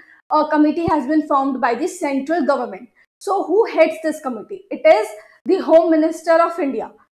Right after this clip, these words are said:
So the answer is Amit Shah. So he is, uh, heading this committee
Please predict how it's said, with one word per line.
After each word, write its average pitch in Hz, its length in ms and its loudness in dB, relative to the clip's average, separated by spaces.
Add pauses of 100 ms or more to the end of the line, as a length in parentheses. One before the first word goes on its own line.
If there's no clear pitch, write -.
(140)
So 285 300 8
the 262 120 4
answer 269 340 2
is 381 180 -2
Amit 277 400 0 (220)
Shah. - 360 -4 (340)
So 294 80 0
he 311 240 4
is, 330 160 -2 (320)
uh, 269 360 4
heading 311 460 0
this 330 200 -2 (360)
committee 277 500 0